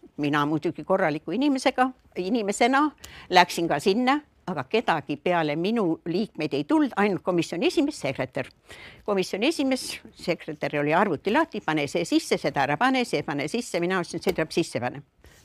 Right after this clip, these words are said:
Ja vaadake nüüd, mis ma tegin, see oli kindlasti ahistamine. Tema ütleb, ma ütlen, "See tuleb sisse panna." "Oh ei, küll ma pärast panen." Ma ütlesin, "See tuleb sisse panna." "Ei, ma ei saa praegu." Ma ütlesin, "Saab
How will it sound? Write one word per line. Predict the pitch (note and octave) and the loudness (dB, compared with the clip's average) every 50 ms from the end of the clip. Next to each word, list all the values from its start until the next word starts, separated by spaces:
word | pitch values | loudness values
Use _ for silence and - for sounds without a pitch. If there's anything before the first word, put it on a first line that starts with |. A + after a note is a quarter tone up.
| _ _ _ _ _ _ _ _ _ _ _ _ - - _ - | _ _ _ _ _ _ _ _ _ _ _ _ -20 -20 _ -4
Ja | - C#3 | 0 2
vaadake | D3+ D#3 E3+ D3+ C#3 - C3 | 2 2 2 0 0 0 -2
nüüd, | C#3 C#3+ C#3+ A#2 | -2 -2 -2 -2
mis | D3+ C3+ - - | -4 -6 -6 -6
ma | C#3+ | -4
tegin, | C3 - - - - C3 B2+ | 0 0 0 0 0 -6 -4
see | - - D3+ | -2 0 0
oli | C#3+ C#3+ C#3+ D3 | 0 0 0 -2
kindlasti | - - D#3+ D#3+ C3 C3+ - - C3 | -4 -2 -2 -2 -2 -4 -4 -2 -2
ahistamine. | C3 C#3 C#3+ A#2+ - - - A2 B2 G#2+ G#2+ A2+ D3 - _ _ _ _ - - - - - - - - - | 0 0 -2 -4 -6 -8 -14 -12 -12 -12 -12 -12 -16 -18 _ _ _ _ -20 -20 -20 -20 -20 -20 -12 -6 -4
Tema | F3 D#3+ D#3 D3 D#3 D#3+ - - | -2 0 2 2 2 2 0 0
ütleb, | F#3+ E3+ - - D#3 D3+ | -2 -2 -2 -4 -4 0
ma | D3+ F3+ - | 0 0 0
ütlen, | - F#3+ F3 | 0 0 -2
"See | D#3+ - C#4+ - | 2 2 2 2
tuleb | A#3 G#3+ G#3 F#3 | 2 0 0 0
sisse | - A3+ G3+ - - C#3+ | -2 -4 -4 -2 -4 -4
panna." | D3 D3+ - - - - - | -4 -6 -8 -10 -4 0 0
"Oh | C#4+ C4+ D#4 | 2 4 4
ei, | D#4 F4+ F#4+ C#4+ | 6 6 6 6
küll | - - E4 F4+ | 6 6 6 6
ma | C#4+ A#3+ G#3+ | 6 4 4
pärast | - B3 B3 G#3+ - - - | 2 2 2 2 0 0 -2
panen." | - F#3 E3+ D3 C3+ - - | -2 0 0 0 -2 -4 0
Ma | - D#3+ E3 E3+ | 4 6 6 6
ütlesin, | E3+ - - E3 D3 | 6 4 2 0 2
"See | - - | 2 2
tuleb | E3+ - F3+ G#3+ F3+ E3+ - | 2 4 4 6 6 4 4
sisse | - - - C#4+ D4+ - - - F3+ E3 | 0 0 2 2 2 2 2 4 4 4
panna." | - D3 C#3 C#3 C#3 C3+ - E3 - - - - - - A3+ G3+ | 4 2 -2 -2 -2 -6 -8 -10 -12 -18 -18 -18 -16 -14 -2 2
"Ei, | A3 A#3+ D4+ E4 E4+ | 6 6 8 8 8
ma | D#4 B3+ A3+ | 8 6 4
ei | G#3+ | 2
saa | G#3 - C4+ C4 A#3+ G3+ | 2 4 4 2 4 4
praegu." | - G#3+ F#3 F3 D#3 - D3 D#3 - _ _ _ _ _ _ _ _ _ _ _ | 4 4 6 4 4 0 -6 -12 -14 _ _ _ _ _ _ _ _ _ _ _
Ma | - - | -14 -12
ütlesin, | - - D3 - _ | -12 -14 -16 -18 _
"Saab | - - - - - A#3+ C4 C4+ F3+ C#3 - _ | -14 -12 -4 4 8 10 12 12 10 8 6 _